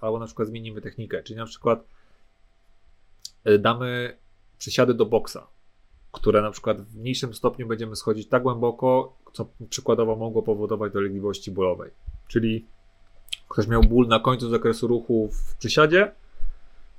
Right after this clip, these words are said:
zmieniliśmy na przykład na box, box squat i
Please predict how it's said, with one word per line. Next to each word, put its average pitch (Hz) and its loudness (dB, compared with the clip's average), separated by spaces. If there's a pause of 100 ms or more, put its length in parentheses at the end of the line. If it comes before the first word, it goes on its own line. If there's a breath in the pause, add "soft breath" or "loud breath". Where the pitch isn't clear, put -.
zmieniliśmy 113 0
na 117 0
przykład 113 0
na 117 -2
box, 147 0
box 139 4
squat - 2 (800)
i 113 6